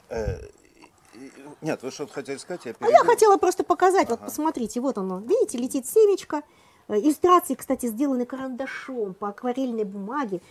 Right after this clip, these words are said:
Speaker 2: Техника такая удивительная. Вот. И вот тут способы распространения семян. Вот, пожалуйста, репейник, да.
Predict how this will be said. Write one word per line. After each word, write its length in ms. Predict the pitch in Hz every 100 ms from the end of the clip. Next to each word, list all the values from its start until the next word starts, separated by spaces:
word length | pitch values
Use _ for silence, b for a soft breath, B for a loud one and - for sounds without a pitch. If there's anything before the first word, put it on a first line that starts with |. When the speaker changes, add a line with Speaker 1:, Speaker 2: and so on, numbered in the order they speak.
| b b
Speaker 2:
Техника 440 | - 359 262 226
такая 340 | 208 208 220 220
удивительная. 1120 | 294 262 285 269 294 247 - 196 175 165 151 165 b b b b
Вот. 280 | 196 190 175 _ b
И 100 | 269
вот 120 | 339
тут 100 | 480 480
способы 400 | - 427 262 240
распространения 640 | 208 208 - 214 247 220
семян. 420 | 196 170 165 156
Вот, 140 | 180 277
пожалуйста, 460 | 226 220 214 - 202 b b
репейник, 880 | 226 240 196 185 165 160 156 - _ b b
да. 240 | 165 254